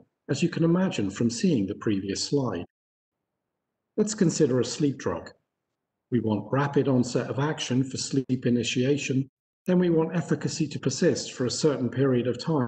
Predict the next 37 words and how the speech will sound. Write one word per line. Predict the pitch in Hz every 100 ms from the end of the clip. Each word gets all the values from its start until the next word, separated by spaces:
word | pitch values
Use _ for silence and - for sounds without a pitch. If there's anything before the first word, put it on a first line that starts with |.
| -
and | 110 107 107 _ _ _ _ - 180
then | 196
we | 175
want | 151 143
the | 123
drug | 143 131 -
to | 123
wear | 123 127 151
off | 95 -
so | 127
as | 110 -
to | 123
minimize | 147 131 101 98 - -
impairment | 127 123 170 131 98 -
of | 151
next | 147 110 -
day | 101
performance. | 92 - - 117 92 - - - _ _ _ - _ _ _ _ _ _ -
The |
classical | - 196 196 143 151
way | 143 139
to | 135
do | 123 175
this | 113 90 - - _ _ -
is | 131
to | 156
tune | 139 208 165
the | 123 123
elimination | 123 123 131 151 - 139
rate | 127 120
of | 110
the | 131
drug | - 170 98 - - _ _ -
by | 120
controlling | 131 - 175 143 98 98
its | - -
pharmacokinetics. | 135 98 95 90 - 101 107 107 - - -